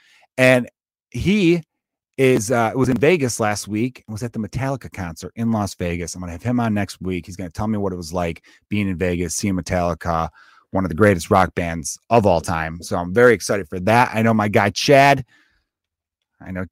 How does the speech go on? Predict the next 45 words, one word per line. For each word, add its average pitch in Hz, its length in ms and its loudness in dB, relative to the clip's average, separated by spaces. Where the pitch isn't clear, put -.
I 101 40 -8
know 101 120 -4
Chad 110 220 -2
McDaniel. 120 400 0
You're 104 80 0
gonna 101 80 -2
be 95 80 -4
pumped 101 220 -4
to 98 80 -4
hear 107 100 2
about 104 240 0
that, 123 200 0
man. 101 300 -4
And, 113 380 2
um, 104 540 -2
then 151 640 -2
what 113 140 -10
else 135 180 -10
are 151 40 -8
we 139 40 -8
gonna 135 100 -8
talk 147 140 -8
about? 147 180 -6
Oh, 156 140 4
the 117 100 -2
Patreon. 110 680 -8
So - 120 -10
I 113 40 0
got 123 80 2
a 110 40 -2
fun 143 200 -2
one 135 120 -2
for 120 100 -10
the 107 80 -8
Patreon. 90 800 -6
Um, 110 840 -6
it's - 160 -10
so 202 180 4
much 175 200 2
fun 117 160 2
that 113 80 2
I - 20 2
almost 123 220 -2
wanna 107 240 0
keep - 280 -8